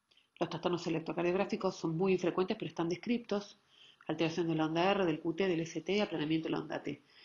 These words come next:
Siempre pensar que en un paciente diabético, ¿sí? que puede tener un trastorno electrocardiográfico, no asumirlo como es una hipoglucemia. Obviamente vamos a tener un laboratorio de una glucemia, sino pensar que también la hipoglucemia puede ser, eh, desencadenada por un evento de infección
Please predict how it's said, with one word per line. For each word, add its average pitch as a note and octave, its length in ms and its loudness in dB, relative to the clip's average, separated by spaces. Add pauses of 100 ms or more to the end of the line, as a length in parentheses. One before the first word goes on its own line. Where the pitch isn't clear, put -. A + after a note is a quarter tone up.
(160)
Siempre G3 460 2
pensar F3+ 400 2
que F3 80 -2
en D#3+ 80 2
un E3 80 2
paciente E3 680 0
diabético, E3+ 800 2 (600)
¿sí? D#3 260 -6
que E3 140 0
puede D#3+ 160 2
tener E3 100 2
un D#3+ 60 2
trastorno E3+ 260 -2
electrocardiográfico, D#3 680 -2
no E3 180 0
asumirlo E3+ 380 0
como D#3+ 120 0
es D#3+ 120 -6
una D#3+ 80 2
hipoglucemia. D#3+ 680 2
Obviamente D3+ 400 0
vamos D#3+ 280 0
a D#3+ 80 -8
tener F3 240 4
un E3 80 4
laboratorio D#3+ 480 4
de E3 40 -4
una D3+ 120 -4
glucemia, E3 400 -4
sino E3+ 200 0
pensar G3+ 480 2 (460)
que G3 100 2
también G3 300 6
la G3 60 6
hipoglucemia G3 580 2
puede F3 240 2
ser, F3+ 320 2 (760)
eh, D#3 440 -6
desencadenada F3 760 2
por E3+ 120 0
un D#3+ 60 4
evento D#3 440 -2
de D#3+ 80 -6
infección E3 720 0